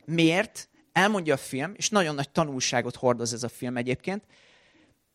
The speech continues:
Azért taszítja el az embereket magától, mert egy rossz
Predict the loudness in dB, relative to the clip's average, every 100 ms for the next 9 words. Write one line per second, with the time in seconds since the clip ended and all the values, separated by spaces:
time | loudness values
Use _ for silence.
0 | _ 4 6 6 4 2 2 4 6 6
1 | 2 2 0 2 -2 2 2 4 2 0
2 | 0 -2 -2 -4 -4 -4 -8 4 4 6
3 | 2